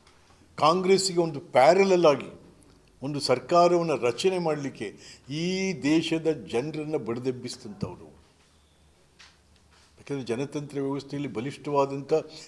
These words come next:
ವಿರೋಧ ಪಕ್ಷಗಳು ಇರಬೇಕು. ಹಾಗಾಗಿ ಒಂದು ಪ್ಯಾರಲಲ್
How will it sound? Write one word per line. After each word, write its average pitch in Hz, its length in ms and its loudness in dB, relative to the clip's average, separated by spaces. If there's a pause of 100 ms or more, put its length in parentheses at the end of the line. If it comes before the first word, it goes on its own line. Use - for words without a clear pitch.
(160)
ವಿರೋಧ 160 300 6
ಪಕ್ಷಗಳು 165 520 0
ಇರಬೇಕು. 147 460 2 (1040)
ಹಾಗಾಗಿ 156 380 2
ಒಂದು 143 220 -6
ಪ್ಯಾರಲಲ್ 196 840 2